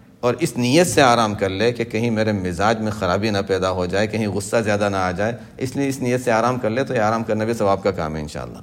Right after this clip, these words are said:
بہرحال آپ صلی اللہ علیہ وسلم نے فرمایا کہ مومن اپنے حسن اخلاق کے ذریعے سے، صرف حسن اخلاق کے ذریعے سے قائم اور صائم، جو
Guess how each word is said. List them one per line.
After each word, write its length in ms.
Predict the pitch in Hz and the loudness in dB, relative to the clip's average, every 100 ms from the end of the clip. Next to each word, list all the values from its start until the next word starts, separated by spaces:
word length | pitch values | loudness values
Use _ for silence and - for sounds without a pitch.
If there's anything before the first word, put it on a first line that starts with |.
| - - - - 120 | -20 -20 -20 -6 2
بہرحال 280 | 127 135 139 - - - | 4 4 2 -8 -18 -6
آپ 180 | 110 110 | -4 0
صلی 100 | 107 | 0
اللہ 160 | 107 | 2
علیہ 500 | 107 104 95 98 98 | 4 4 2 0 -2
وسلم 380 | 90 90 101 92 | -2 -2 -2 -2
نے 100 | 92 | -4
فرمایا 340 | 87 92 101 | -4 -4 -2
کہ 120 | 107 101 | -2 -6
مومن 400 | - 120 127 117 - - - | -4 0 0 -2 -6 -8 -2
اپنے 260 | 113 113 110 | 0 0 -2
حسن 160 | 113 110 | -2 2
اخلاق 520 | 104 95 113 147 143 | 2 4 4 4 4
کے 80 | 127 | 0
ذریعے 340 | 117 110 110 | 2 0 -2
سے، 240 | 107 131 - - - | 0 0 -2 -12 -10
صرف 160 | - 175 151 | 0 2 2
حسن 160 | 147 | 2
اخلاق 440 | 127 113 117 135 131 | 0 2 4 4 2
کے 80 | |
ذریعے 320 | 117 107 101 98 | 0 0 0 -2
سے 240 | 117 127 127 - | 0 -2 -2 -8
قائم 400 | - 117 120 135 | 2 4 4 4
اور 80 | 127 | 2
صائم، 500 | 107 - 110 110 87 | 2 0 2 2 -2
جو 400 | 92 120 123 - | 2 4 4 0